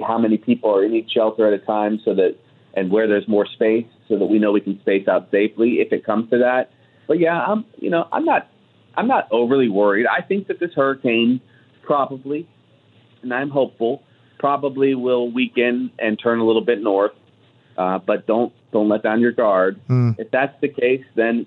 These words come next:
Speaker 1: people will actually lay low at home, and it will benefit us as far as covid goes.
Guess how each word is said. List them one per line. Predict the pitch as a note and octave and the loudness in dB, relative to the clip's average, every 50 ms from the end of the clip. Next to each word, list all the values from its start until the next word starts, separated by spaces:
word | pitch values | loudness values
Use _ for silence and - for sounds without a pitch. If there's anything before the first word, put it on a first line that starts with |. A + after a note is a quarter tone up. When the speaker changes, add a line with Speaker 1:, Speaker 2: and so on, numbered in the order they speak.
| - _ | -10 _
Speaker 1:
people | - A#2+ A2 - A#2+ A#2+ | -6 -4 -2 0 2 4
will | A#2 A#2 A#2 | 4 4 4
actually | A2+ A#2 A#2 - B2+ A2+ | 2 0 0 0 0 2
lay | G#2 A2 A2 A2 | 2 2 2 4
low | A2 A2+ A2+ A2 G#2 | 4 4 4 4 2
at | G#2 | 2
home, | A#2+ C3+ B2+ A#2+ A2 | 2 0 0 0 0
and | G#2 G2+ | -2 -2
it | G2+ G2+ | -2 -4
will | G#2 G2+ | -6 -8
benefit | G2 - A#2 C3 D3+ D3 - G#2 F#2 | -4 -2 -2 0 0 -2 -2 0 0
us | F#2 F#2 - | 0 -2 -4
as | G#2 - | -10 -6
far | - G2 F#2+ F#2+ | -2 0 0 0
as | F#2 - - | 0 0 0
covid | G#2 G2 F#2 F2 F2+ E2 - | 2 2 2 2 -2 0 0
goes. | F2 D#2+ D#2+ D#2 | 0 2 2 0